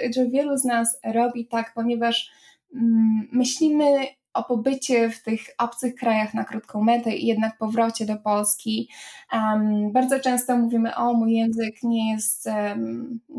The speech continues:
nie pozwoli mi na to, żeby, y, się po prostu rozwijać w mojej branży”, czy w zm-, wielu znam naprawdę Polaków i Polek, którzy są tutaj, mają naprawdę wykształcenie lekarzy i tak dalej, a pracują w, e, barach, w pubach, no po prostu serce mi się kroi.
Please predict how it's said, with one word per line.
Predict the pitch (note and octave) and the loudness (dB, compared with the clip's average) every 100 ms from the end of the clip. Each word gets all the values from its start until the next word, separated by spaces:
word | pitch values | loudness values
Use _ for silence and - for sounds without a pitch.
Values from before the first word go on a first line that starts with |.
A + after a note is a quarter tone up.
| A3 - C4+ | -8 -6 2
nie | B3+ | 2
pozwoli | C4 B3 C4 C4+ | 4 2 2 4
mi | B3 A#3 | 4 4
na | A#3 | 2
to, | A#3 | 2
żeby, | A3+ A3 A3 | -2 0 -2
y, | G#3+ G#3 - - - A#3 | -2 -4 -6 -6 -8 -8
się | - A#3+ G#3+ G#3 - | -2 0 2 -2 -4
po | A3+ | -8
prostu | A3+ A3+ A#3 | -6 -4 -4
rozwijać | A3+ A3 B3 A3+ - | -4 0 2 0 -2
w | A3 | -2
mojej | A3+ A3+ A3 | 2 2 0
branży”, | G3+ A#3 A#3 A#3 | 0 2 4 2
czy | G#3+ G#3+ | -2 -2
w | |
zm-, | G#3+ A3 A3 G#3 A3+ G#3+ | 0 0 0 -4 -6 -2
wielu | C4+ C#4+ C#4+ | 0 2 0
znam | C4 C4+ C4 | 2 2 4
naprawdę | B3 B3 C4 B3+ B3 | 2 2 -2 -2 -4
Polaków | B3+ B3 A#3 B3 A#3+ _ | -4 -6 -6 -10 -12 _
i | |
Polek, | - - G#3+ B3 C#4 - - - - _ | -20 -8 -2 -2 -2 -10 -16 -16 -18 _
którzy | C4 A#3 A#3+ A3+ - | 0 4 4 2 2
są | - C#4 C#4 | 2 2 2
tutaj, | C#4+ C4 B3+ A#3 A#3 | 0 -2 2 2 2
mają | A3+ A3+ A3+ | 2 2 2
naprawdę | A#3 A#3 D#4+ C#4+ B3 | 0 -2 -4 -2 -4
wykształcenie | B3 B3+ B3 A#3+ C#4 B3 | -4 -4 -4 0 0 2
lekarzy | A3+ A#3+ C#4 C4 A#3+ | 0 -2 0 0 0
i | A3+ | 0
tak | A#3 A3+ | 0 0
dalej, | B3+ A#3 | 2 0
a | |
pracują | A#3 C4 C#4 C#4+ | 0 -2 0 -2
w, | C#4+ _ | -2 _
e, | B3+ B3 F3 | -2 0 0
barach, | A3 C#4+ D4 A#3+ A3 | 2 2 2 0 -2
w | - | -6
pubach, | - C#4 A#3 A3+ - | 0 2 2 -2 -4
no | B3 B3 | -6 -6
po | |
prostu | B3+ C#4 C#4 B3+ - | -6 -8 -4 -6 -4
serce | B3+ D4+ D4 D4 | -6 -2 -2 0
mi | A#3+ | -2
się | A3+ A#3 | -2 -6
kroi. | G#3+ G3+ A#3+ | -4 -4 -4